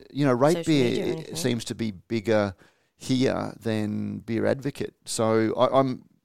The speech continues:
Speaker 1: you know, I, I don't even know how that f-, factors in, in, in, in, in any top five. It either says something about the, the, the, the beer media and how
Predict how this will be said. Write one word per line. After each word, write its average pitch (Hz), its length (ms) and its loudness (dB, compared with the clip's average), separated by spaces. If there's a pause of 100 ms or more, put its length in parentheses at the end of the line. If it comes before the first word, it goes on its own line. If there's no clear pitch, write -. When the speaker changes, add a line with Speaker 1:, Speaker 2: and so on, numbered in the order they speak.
(260)
Speaker 1:
you 127 120 -4
know, 104 100 -2
I, 113 340 6
I - 20 6
don't 120 180 4
even 104 220 -2
know 104 200 2
how 107 200 0
that 98 280 -2 (180)
f-, - 120 -20 (220)
factors 107 420 -4
in, 107 280 -4
in, 110 280 -4
in, 104 180 -8
in, 107 160 -4
in 110 200 -4
any 110 180 -2
top - 220 -2
five. 117 340 -2
It 101 80 -2
either 104 300 2 (380)
says 113 240 0
something 101 180 -4
about 98 260 -6
the, 104 240 -6 (560)
the, 113 160 0
the, 107 140 -2
the 113 120 -2
beer 110 240 4
media 117 480 6
and 104 140 -2
how 101 460 -2